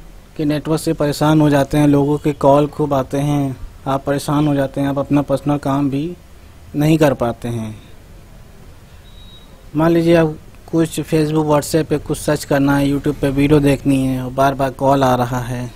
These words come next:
आप इससे परेशान हो जाते हैं, तो यह तरीका आपको एक, मैं जो बताने जा रहा हूँ, बहुत ही अच्छा तरीका है। इस तरीके को जब आप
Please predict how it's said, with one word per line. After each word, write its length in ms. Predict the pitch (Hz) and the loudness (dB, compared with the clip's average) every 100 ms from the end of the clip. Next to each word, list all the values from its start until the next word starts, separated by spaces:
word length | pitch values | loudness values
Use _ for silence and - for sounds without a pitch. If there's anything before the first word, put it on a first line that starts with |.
| - - | -16 -4
आप 200 | 131 139 | -4 -4
इससे 180 | - 143 | -8 -4
परेशान 480 | 139 135 - 156 | -2 -2 0 2
हो 80 | 147 | 2
जाते 300 | 135 123 - | 2 -2 -6
हैं, 200 | 123 123 - - - - - - | -8 -8 -12 -20 -20 -20 -20 -4
तो 120 | 185 | 0
यह 240 | 175 185 185 | 2 2 2
तरीका 480 | 175 160 160 165 | 2 0 2 2
आपको 400 | 165 151 - 143 143 127 - - - - - - - - - - - - - | 4 0 0 0 0 -2 -12 -18 -20 -20 -20 -20 -20 -20 -20 -20 -20 -20 -8
एक, 240 | 151 - 156 147 135 127 - - - - | -8 0 2 2 0 -4 -10 -16 -16 -4
मैं 140 | 151 | 0
जो 100 | 147 | 2
बताने 380 | 139 135 139 156 | 2 2 2 2
जा 160 | 151 139 | 4 2
रहा 120 | 131 | 2
हूँ, 260 | 127 127 120 - - - - - - - - - - | -2 -6 -10 -20 -20 -20 -20 -20 -20 -20 -20 -20 -10
बहुत 280 | 131 302 - | -2 -2 0
ही 80 | 151 | -2
अच्छा 220 | 131 - | 0 -2
तरीका 440 | - 131 127 147 | 0 -2 0 0
है। 240 | 135 127 120 - - - - - | 0 -4 -8 -20 -20 -20 -20 -8
इस 180 | 147 - | -8 -4
तरीके 320 | 156 147 147 151 | -2 -2 0 0
को 140 | 156 | 2
जब 160 | 143 143 | 0 0
आप 200 | 143 | 0